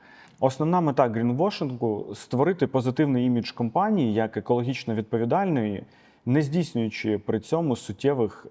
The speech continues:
е, змін у своїй діяльності. Можливо, ви чули про кейс, який трапився з компанією Volkswagen, і вона була змушена відкликати партію своїх, е, автомобілей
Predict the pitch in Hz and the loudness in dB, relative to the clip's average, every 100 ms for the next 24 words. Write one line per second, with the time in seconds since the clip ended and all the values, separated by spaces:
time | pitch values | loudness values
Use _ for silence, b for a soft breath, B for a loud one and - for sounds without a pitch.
0 | - 104 104 107 117 135 - 110 104 - | -4 -2 -2 0 0 0 -2 -6 -6 -4
1 | 107 110 104 104 90 87 - - - B | -2 0 0 -2 -2 -8 -14 -20 -20 B
2 | B B B 127 135 208 156 135 139 - | B B B -2 2 2 2 0 -2 -2
3 | 185 160 117 - 110 117 113 113 107 - | 0 2 0 -2 -2 0 2 0 -2 -6
4 | - 151 160 104 - 110 - 110 104 98 | -2 0 0 -6 -4 -2 2 2 0 -8
5 | - 101 95 98 - 113 104 113 113 107 | -4 -2 -2 -4 -6 -6 0 0 0 -2
6 | 95 - 110 - 120 175 180 123 104 101 | -4 -4 -4 -4 -2 -2 -2 -4 -4 -4
7 | 104 110 101 98 98 98 104 127 - 113 | -2 0 0 0 -2 -6 -4 -4 -4 -8
8 | 98 101 98 - 117 117 110 104 101 - | -6 -8 -8 -2 -2 0 -2 -2 -4 -8
9 | B B B B - 120 - 110 104 - | B B B B 0 0 0 -4 -4 -4
10 | 107 107 107 107 - 104 98 - 107 - | -2 0 -2 -4 -8 -6 -6 -6 -8 -4
11 | 110 107 113 156 139 120 107 | -4 -2 -2 -2 0 -2 -2